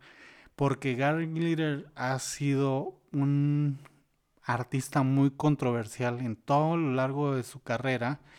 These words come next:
Incluso ahorita él está en, sirviendo una condena de dieciséis años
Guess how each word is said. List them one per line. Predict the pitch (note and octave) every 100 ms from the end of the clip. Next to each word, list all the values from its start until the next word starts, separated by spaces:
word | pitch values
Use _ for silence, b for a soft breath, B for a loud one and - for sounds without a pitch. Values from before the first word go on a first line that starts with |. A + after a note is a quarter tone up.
| B B B
Incluso | B2 A2+ C3+ C#3+
ahorita | C#3 C3 C3 A#2+
él | B2
está | G#2+ - B2 A#2+
en, | A#2+ A2+ -
sirviendo | - A#2 A2+ A#2 B2
una | B2+
condena | B2 A2 A#2 A#2 A#2+
de |
dieciséis | A2 G2+ - B2+ C3 -
años | C3+ B2 C3 -